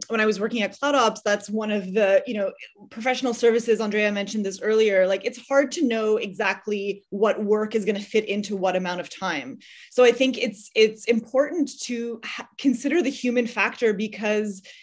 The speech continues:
it does change things. There is training and ramping up and, you know, onboarding and all that kind of stuff. And I think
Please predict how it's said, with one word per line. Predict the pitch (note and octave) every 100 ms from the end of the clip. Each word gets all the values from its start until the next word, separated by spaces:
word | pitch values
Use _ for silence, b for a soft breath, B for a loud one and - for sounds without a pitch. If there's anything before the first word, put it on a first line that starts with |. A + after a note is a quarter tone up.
| B -
it | C#4 G3
does | B3+ C#4+
change | - A3 F#3+ F#3
things. | F#3 F#3 G#3
There | A#3 A3
is | B3 B3 G#3 B B -
training | - C4 A#3 A3 G#3+
and | G#3+
ramping | G#3 G#3+ A3 A3+
up | G#3 G#3
and, | G#3 G#3 G#3 B3+
you |
know, | A#3+ G#3
onboarding | A3 A3 G3+ G#3 G#3+
and | F#3+
all | F#3+
that | F#3+ F3
kind | G3 G3
of |
stuff. | - A#3 A#3
And | G3+
I | G3+
think | - B3 C4